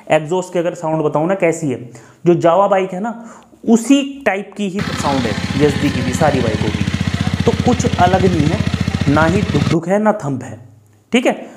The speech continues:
बल्कि classic three fifty में फिर भी थंब थोड़ी ज़्यादा है, base थोड़ा ज़्यादा है उसका। और तीसरी जो important बात है वो ये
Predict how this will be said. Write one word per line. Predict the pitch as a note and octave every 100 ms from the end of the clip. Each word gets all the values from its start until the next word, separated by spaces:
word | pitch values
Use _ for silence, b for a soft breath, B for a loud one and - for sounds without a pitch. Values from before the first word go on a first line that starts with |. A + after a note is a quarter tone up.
| B
बल्कि | C#3 E3 E3
classic | A3 F3 E3 E3+ F#3
three | F#3
fifty | G3+ F#3 - F3
में | G3+ C4+ B B -
फिर | G3+
भी | G3+
थंब | A#3 G3+ G3+ F#3+
थोड़ी | G#3
ज़्यादा | D#3+ C3+ A#2+
है, | A2
base | C3+ F#3+ - -
थोड़ा | F#3
ज़्यादा | E3 C3 A2+
है |
उसका। | G2+ - G2 - B B B B B B B
और | A3 G#3+ A#3
तीसरी | B3 C4 A3 - - - B B B
जो | C3+ F3+ F#3+
important | F#3 F3 G3 G#3+ E3+
बात | D#3 C#3+ C#3+
है | D#3 G3 - B B B
वो | C3
ये | C3+ D#3+